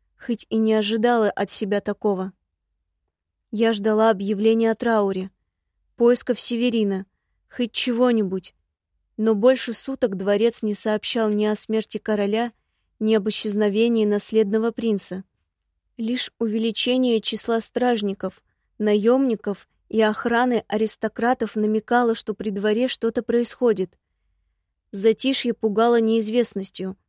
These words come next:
На моей шее словно петля затягивалась, мешая дышать и думать. И до вчерашнего объявления глашатаев я не знала, к чему готовиться. Теперь примерно представляла.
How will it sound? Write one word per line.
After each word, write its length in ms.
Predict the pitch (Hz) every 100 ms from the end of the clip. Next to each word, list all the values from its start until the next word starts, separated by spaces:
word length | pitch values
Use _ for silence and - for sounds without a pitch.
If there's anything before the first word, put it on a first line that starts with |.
| _ _ _ _ _ _ _ _
На 160 | 208
моей 340 | 208 214 220 220
шее 440 | - 247 254 226
словно 460 | 202 220 226 220 220
петля 460 | - 226 233 226
затягивалась, 880 | 202 196 - 202 185 185 190 196 - _ _ _ _
мешая 400 | 214 208 - 214
дышать 480 | 208 208 - 240 233
и 60 | 233
думать. 480 | 202 208 190 - - _ _ _ _ _ _
И 60 |
до 120 | 208 214
вчерашнего 640 | - 240 233 240 226 202
объявления 640 | 196 190 202 214 226 208
глашатаев 720 | 190 196 - 240 247 208 190 - _ _ _ -
я 160 | 220
не 140 | 220 226
знала, 500 | 226 240 220 190 180
к 80 | -
чему 300 | - 220 220
готовиться. 760 | 233 - 220 185 - - 180 _ _ _ _ _ _ _ _ _ _ -
Теперь 420 | 214 - 240 262
примерно 480 | 214 208 208 208 202
представляла. 800 | 202 - 220 202 196 180 190